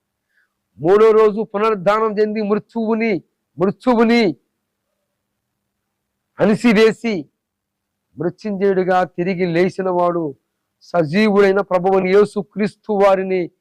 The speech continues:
నీవు నమ్ముకున్నావు. సువార్తని అడ్డగించారని, ఎవరో ఏదో అన్నారని భయానికి గురి కావద్దు,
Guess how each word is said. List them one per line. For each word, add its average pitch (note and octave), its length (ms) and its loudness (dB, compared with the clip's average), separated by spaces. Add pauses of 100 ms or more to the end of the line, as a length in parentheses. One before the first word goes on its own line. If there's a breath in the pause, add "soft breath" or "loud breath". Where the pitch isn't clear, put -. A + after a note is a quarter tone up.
(280)
నీవు E3 200 -4
నమ్ముకున్నావు. F#3+ 840 -2 (1900)
సువార్తని G3+ 800 -2
అడ్డగించారని, G3 1000 -2 (840)
ఎవరో G#3 360 4
ఏదో G#3 320 4
అన్నారని G#3 680 0 (1160)
భయానికి G#3+ 380 2
గురి G#3+ 160 -4
కావద్దు, A3 520 0